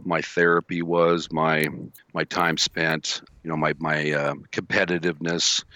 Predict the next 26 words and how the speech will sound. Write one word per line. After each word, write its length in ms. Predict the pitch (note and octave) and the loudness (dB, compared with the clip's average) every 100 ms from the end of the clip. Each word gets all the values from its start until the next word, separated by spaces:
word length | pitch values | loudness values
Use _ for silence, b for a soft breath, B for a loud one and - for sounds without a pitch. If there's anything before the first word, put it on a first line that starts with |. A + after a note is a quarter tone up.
| B B - | B B -8
you 80 | |
know, 60 | E2 | -6
transitioned 720 | - F2+ E2 D#2+ E2+ D#2 E2+ | -2 0 0 0 0 0 0
into 360 | E2 E2+ - E2 | -2 -4 0 0
competitive 540 | - D#2+ F#2 E2+ E2 D#2 | -2 -2 -2 0 -2 0
archery, 680 | D#2+ D#2+ - E2 D#2+ E2 - B B _ | 0 0 -2 0 0 -2 -6 B B _
and 120 | D#2+ | -8
of 60 | D#2 | -4
course, 440 | F#2 E2 D#2+ - | 0 2 2 0
you 80 | E2+ | 0
know, 220 | D#2+ D#2+ | -2 -4
success 540 | D#2+ - - E2+ D#2 F2 | -4 -2 2 2 2 2
on 100 | D#2 | 0
the 80 | |
mountain 380 | D2+ D#2+ D#2+ D2 | 0 2 2 0
and 100 | D#2 | -8
figuring 340 | - E2 D#2+ D#2 | -4 -2 0 0
out 320 | D#2 D2+ - - B B B - | 0 -2 -6 -18 B B B 0
how 160 | F2+ | 2
to 100 | D#2+ | 2
do 240 | C#2 D#2+ D#2 | 0 -4 0
that 240 | D#2+ D#2+ | 2 2
and 100 | C#2+ | 0
get 200 | D#2+ D#2 | -6 -2
that 240 | D#2+ D#2 | 0 0
done. 520 | - D#2+ D#2+ D#2+ D2+ | 0 0 0 0 -6